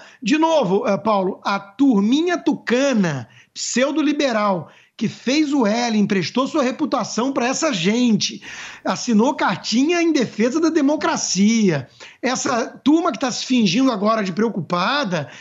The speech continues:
de decepcionada, essa turma vai ser chamada na chincha pra prestar contas.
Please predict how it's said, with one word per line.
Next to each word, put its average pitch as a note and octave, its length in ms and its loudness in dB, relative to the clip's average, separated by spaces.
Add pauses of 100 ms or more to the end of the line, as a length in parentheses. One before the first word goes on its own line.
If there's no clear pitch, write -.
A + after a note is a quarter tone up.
(120)
de F3+ 140 -4
decepcionada, A3+ 800 0 (260)
essa D#4 240 -2
turma D#4+ 280 0
vai E4 140 0
ser D#4+ 160 2
chamada A#3 1080 -2 (300)
na A#3+ 240 0
chincha C4+ 840 0 (300)
pra G#3+ 140 -2
prestar A#3 400 -2
contas. - 640 -4